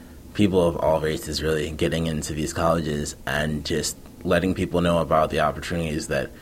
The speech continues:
could be afforded to them or not being afforded to them, and let them know not to be discouraged, that if you have a goal in mind, not everybody does, but if you have a goal in mind, there's more than one way to go about that. And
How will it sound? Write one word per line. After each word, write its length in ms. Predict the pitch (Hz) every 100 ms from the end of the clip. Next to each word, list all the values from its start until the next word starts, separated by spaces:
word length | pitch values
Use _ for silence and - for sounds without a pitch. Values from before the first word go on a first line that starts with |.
| - - -
could 180 | 98
be 140 | 87 90
afforded 420 | 87 87 87 80
to 140 | -
them 280 | 82 85 85 -
or 220 | 82 80
not 320 | 78 78 -
being 160 | 82 78
afforded 400 | 71 71 78 73
to 120 | 78
them, 240 | 76 76 - - - - -
and 100 | 90
let 180 | 90 85
them 100 | 92
know 240 | 87 82
not 260 | 78 82 78
to 140 | -
be 60 | 80
discouraged, 600 | 78 - 90 78 76 -
that 160 | 71
if 140 | 85 -
you 180 | 90 87
have 320 | - 82 82
a 60 |
goal 260 | 87 78 80
in 100 | 80
mind, 460 | 69 73 71 80 - - - - - - - - -
not 320 | - 87 90 -
everybody 360 | 85 82 82
does, 340 | 73 78 76 -
but 140 | 78
if 180 | 78 -
you 80 | 85
have 260 | 87 82
a 60 | 85
goal 160 | 85 82
in 100 | 76
mind, 320 | 80 80 76
there's 380 | 76 78 78 -
more 240 | 95 92
than 160 | 87 82
one 180 | 82
way 140 | 80 80
to 140 | -
go 160 | 78 76
about 340 | 71 82 73
that. 340 | 80 69 - -
And 280 | 87 80